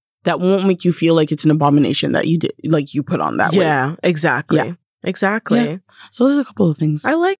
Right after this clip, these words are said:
Speaker 2: that. Aw, thank you for sharing. Like,
Speaker 1: Mm-hmm.
Speaker 2: you're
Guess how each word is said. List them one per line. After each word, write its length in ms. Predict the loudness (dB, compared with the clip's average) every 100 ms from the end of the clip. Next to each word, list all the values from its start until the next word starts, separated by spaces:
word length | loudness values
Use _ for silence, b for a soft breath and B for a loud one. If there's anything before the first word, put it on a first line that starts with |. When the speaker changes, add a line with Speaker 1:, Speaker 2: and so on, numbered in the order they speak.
| -2
Speaker 2:
that. 480 | 0 2 0 0 -2
Aw, 320 | -2 0 2
thank 200 | 2 0
you 60 |
for 160 | 0 0
sharing. 580 | 2 4 4 4 4 4
Like, 160 | 4 4
Speaker 1:
Mm-hmm. 120 | 4
Speaker 2:
you're 200 | 4 4